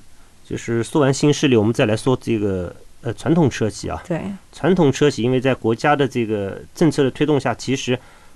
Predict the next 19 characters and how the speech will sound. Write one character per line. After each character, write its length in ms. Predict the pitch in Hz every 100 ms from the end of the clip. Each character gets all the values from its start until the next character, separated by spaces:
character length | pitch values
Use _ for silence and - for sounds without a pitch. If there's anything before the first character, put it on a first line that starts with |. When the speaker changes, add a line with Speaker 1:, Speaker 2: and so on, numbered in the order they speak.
| -
Speaker 1:
呃， 380 | 110 110 110 113
很 180 | - 120
多 120 | 151
传 200 | - 156
统 160 | 170 127
车 160 | 147
企 160 | 135 113
也 160 | 92
纷 240 | 82 - 165
纷 200 | 170 160
推 180 | 156 151
出 160 | 139
了 160 | 135 107 - - -
纯 180 | - 113
电 180 | 123 156
动 180 | 147 123
车 180 | 131
型 200 | 123 92
啊。 180 | 85 90